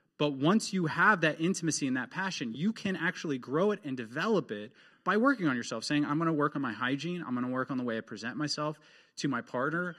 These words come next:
my speech," 'cause sometimes we turn off one another just by the way we talk, and we don't even recognize it, um, which is, by the way, a huge, huge thing. As a marriage counselor, I'll tell you. A lot of the couples that I counsel, very attractive,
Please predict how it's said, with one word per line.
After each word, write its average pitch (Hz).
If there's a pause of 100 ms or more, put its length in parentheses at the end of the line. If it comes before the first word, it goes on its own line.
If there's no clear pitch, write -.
(140)
my 127
speech," 156
'cause -
sometimes 156
we 131
turn 151
off 143
one 160
another 156
just 123
by 131
the 120
way 117
we 110
talk, 120
and 127
we 123
don't 127
even 107
recognize 165
it, 214 (640)
um, 131
which 131
is, 131
by 135
the 139
way, 123
a 117
huge, 147 (160)
huge 160
thing. 113 (240)
As 117
a 123
marriage 123
counselor, 107
I'll 107
tell 110
you. 101 (1080)
A 131
lot 131
of 160
the 139
couples 143
that 123
I 113
counsel, 143
very 127
attractive, -